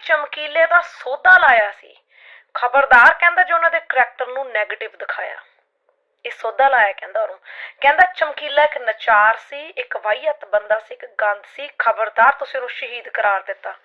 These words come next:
ਕਿਉਂ? ਤੇਰੇ ਭਿੰਡਰਾਂ ਵਾਲੇ ਨੂੰ ਸ਼ਹੀਦ ਕਿਵੇਂ ਕਰਾਰ ਦਿੱਤਾ?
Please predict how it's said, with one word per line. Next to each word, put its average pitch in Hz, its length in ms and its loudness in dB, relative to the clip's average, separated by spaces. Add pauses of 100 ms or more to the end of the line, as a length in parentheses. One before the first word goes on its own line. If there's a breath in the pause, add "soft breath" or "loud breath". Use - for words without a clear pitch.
(300 soft breath)
ਕਿਉਂ? 523 260 6 (920)
ਤੇਰੇ 339 220 6
ਭਿੰਡਰਾਂ 262 420 4
ਵਾਲੇ 330 200 8
ਨੂੰ 392 100 -4
ਸ਼ਹੀਦ 403 260 -6
ਕਿਵੇਂ 302 220 -2
ਕਰਾਰ 277 280 4
ਦਿੱਤਾ? 247 300 -6